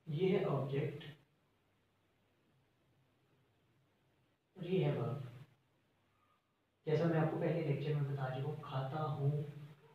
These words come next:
पूरे का पूरा यहाँ पे वर्ब के तौर पे इस्तेमाल है। अब अगर आप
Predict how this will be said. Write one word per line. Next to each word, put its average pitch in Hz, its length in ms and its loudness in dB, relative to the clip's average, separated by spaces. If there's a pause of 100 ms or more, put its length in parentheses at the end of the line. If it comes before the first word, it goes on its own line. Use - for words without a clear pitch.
(220)
पूरे 156 220 0
का 143 100 2
पूरा 135 280 2
यहाँ 123 340 2
पे 190 120 -2 (380)
वर्ब 135 300 6
के - 160 -4
तौर - 160 -6
पे - 140 -10
इस्तेमाल - 360 -12
है। - 280 -16 (580)
अब 180 100 2
अगर 226 160 10
आप - 340 4